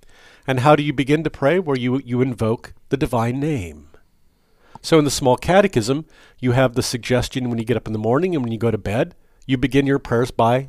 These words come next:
the invocation. You, you invoke God's divine and saving name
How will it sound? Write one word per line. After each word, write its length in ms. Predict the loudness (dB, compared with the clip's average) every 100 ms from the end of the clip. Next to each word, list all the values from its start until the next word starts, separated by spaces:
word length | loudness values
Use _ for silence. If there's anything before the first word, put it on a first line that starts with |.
| -2
the 120 | -2
invocation. 760 | 0 -2 0 -2 -2 -6 -14
You, 140 | -14 -14 -18 -8
you 180 | -4 -2
invoke 500 | -2 2 2 2 2
God's 280 | 2 2 -2
divine 360 | -2 2 2
and 100 | -2
saving 400 | -2 -2 -2 -4
name 300 | -4 -4 -6